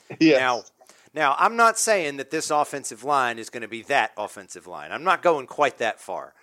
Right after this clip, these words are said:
Speaker 2: but it is a work in progress. But I think that's going to at least evolve into something where you're not, like, throwing drinks at televisions, you know, halfway through a football <laughs> game. So,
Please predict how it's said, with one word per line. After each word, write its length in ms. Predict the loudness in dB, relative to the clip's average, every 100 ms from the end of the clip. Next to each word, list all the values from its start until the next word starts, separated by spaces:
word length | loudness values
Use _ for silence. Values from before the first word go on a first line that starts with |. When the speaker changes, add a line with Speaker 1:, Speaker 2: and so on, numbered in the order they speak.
| _ _ _ _
Speaker 2:
but 440 | 0 0 0 -2 -10 _ _ _ _ _ _
it 120 | -4
is 120 | -2 -2
a 60 |
work 240 | -2 -2 -4
in 100 | -6
progress. 680 | -2 -2 -2 -4 -4 -8 -16 _ _ _
But 120 | -2
I 100 | -2
think 640 | -4 -6 -6 -4 -8 -20 _ _
that's 380 | -4 -4 -4
going 400 | -12 -12 -10 -10 -12
to 160 | -12
at 160 | -12 -8
least 260 | -8 -8
evolve 400 | -10 -4 -2 -2
into 200 | -4 -10
something 440 | -10 -10 -10 -16 -14
where 120 | -14
you're 140 | -12
not, 280 | -8 -8 -8
like, 240 | -12 -14 -20 _ -20 -20 _
throwing 600 | -20 -10 -4 -2 -4 -10
drinks 440 | -10 -6 -6 -8 -12
at 180 | -10 -12
televisions, 1000 | -10 -6 -6 -8 -12 -14 -18 -18 -16 -16 -20 _
you 100 | -16
know, 100 | -12
halfway 380 | -4 -4 -4 -10
through 240 | -10 -10
a 40 | -10
football 420 | -10 -10 -10 -12
<laughs> 40 |
game. 300 | -18 -20 -20 _ _ -20 _ _ _ _
So, 500 | -4 0 0 -2 -6